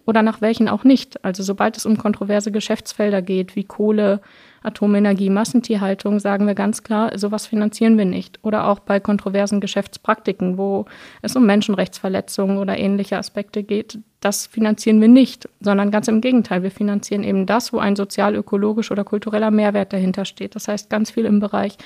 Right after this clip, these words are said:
erneuerbare Energien, ökologische Landwirtschaft, Wohnen,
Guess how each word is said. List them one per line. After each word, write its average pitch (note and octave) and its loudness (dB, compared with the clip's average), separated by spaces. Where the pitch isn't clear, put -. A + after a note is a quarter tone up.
erneuerbare A#3+ 4
Energien, G3+ 0
ökologische A#3 0
Landwirtschaft, G3+ 0
Wohnen, G3+ 4